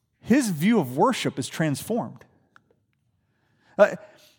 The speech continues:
now, I, I've got to be careful here because David doesn't understand everything perfectly, and we'll see this in the weeks ahead. Um, he's still seeing things through a glass, looking glass dimly, as, as Paul would say.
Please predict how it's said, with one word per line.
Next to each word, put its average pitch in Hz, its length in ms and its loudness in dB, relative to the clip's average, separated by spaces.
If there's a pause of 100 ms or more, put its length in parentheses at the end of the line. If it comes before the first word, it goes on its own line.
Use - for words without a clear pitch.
(640)
now, 220 120 6
I, 185 220 4
I've 180 120 2
got 262 80 8
to 233 60 2
be 208 100 0
careful 240 500 2
here 160 200 4
because 151 400 2
David 214 540 2
doesn't 208 320 2
understand 180 600 0
everything 160 540 0
perfectly, 120 760 -6 (100)
and 147 140 -4
we'll 165 100 -4
see 196 220 -4
this 175 220 0
in 180 60 -2
the 170 60 0
weeks 165 220 -2
ahead. 139 340 -2 (1400)
Um, 160 380 2
he's 185 300 4
still - 360 2
seeing 190 440 0
things 185 320 0
through 180 140 0
a 175 40 0
glass, 156 800 0
looking 170 340 0
glass 151 360 2
dimly, 135 540 0
as, 117 260 -2
as 120 200 -8
Paul 135 360 -2
would 110 140 -2
say. 113 400 -4